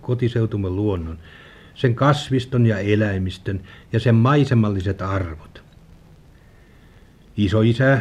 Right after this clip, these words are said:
voisi kaikki suuret muutokset todettuaankin tyytyväisenä myhäillä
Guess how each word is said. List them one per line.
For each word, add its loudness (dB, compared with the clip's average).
voisi 0
kaikki 0
suuret -2
muutokset -4
todettuaankin 0
tyytyväisenä 2
myhäillä 2